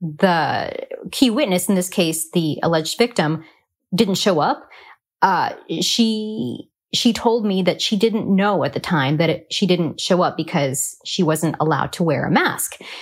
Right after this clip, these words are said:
So basically, from the judge's point of view, you have a case, you have a retrial that's set to start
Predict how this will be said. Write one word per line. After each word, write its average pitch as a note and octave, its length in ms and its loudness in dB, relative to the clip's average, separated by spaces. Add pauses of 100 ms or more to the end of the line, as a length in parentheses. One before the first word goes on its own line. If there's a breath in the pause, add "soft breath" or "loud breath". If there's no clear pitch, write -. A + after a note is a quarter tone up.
(220 loud breath)
So A3+ 360 2
basically, C4+ 500 0
from B3 140 0
the G#3 80 0
judge's D#4+ 360 0
point F3+ 260 0
of D#3+ 80 -2
view, D3+ 140 2
you E3 200 0
have E3+ 220 2
a B3 40 2
case, G#3+ 460 -2
you G#3 120 2
have F#3 80 2
a A3 60 0
retrial F#3+ 500 0
that's - 240 -2
set D#3 180 0
to G#3+ 60 -4
start D3 520 -2